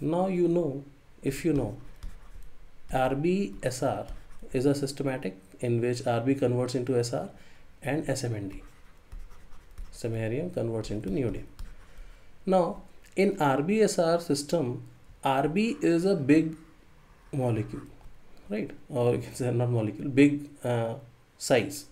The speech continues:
atom. So this is incompatible, right? And, and S M N D, N D is incompatible. So if you know this,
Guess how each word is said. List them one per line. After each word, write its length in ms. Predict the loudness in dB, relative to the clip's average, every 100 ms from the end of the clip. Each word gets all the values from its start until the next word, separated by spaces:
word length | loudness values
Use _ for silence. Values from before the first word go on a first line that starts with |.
| -18 -6
atom. 280 | -4 -4 -8 -12 -18 -20 -20 -20 -12
So 220 | 0 4
this 640 | 4 10 10 10 2 -4 -8 0
is 220 | 0 2
incompatible, 800 | 2 2 4 2 2 0 -2 -6 -10 -12 -14 -14 -14 -16 -16 -20 -18 -14 -14 -14 -18 -16 -16 -14 -14 -14 -16 -16 -16 -14 -14 -14 -12 -6
right? 260 | -4 -4 -10 -18 -20 -14 -2
And, 280 | 2 4
and 220 | 4 2 2
S 140 | 2
M 140 | 2
N 120 | 4 6
D, 300 | 4 2 -6 -16 -14 0
N 220 | 4 8
D 140 | 10
is 120 | 10 8
incompatible. 640 | 4 0 -4 -4 -8 -12 -16 -20 -20 -20 -20 -20 -20 -18 -18 -16 -16 -16 -16 -10 -12 -12 -18 -14 -14 -12 -14 -16 -14 -8 -6
So 220 | 0 2
if 180 | 4 2
you 80 | 4
know 280 | 6 8 6
this, 420 | 6 4 4 -2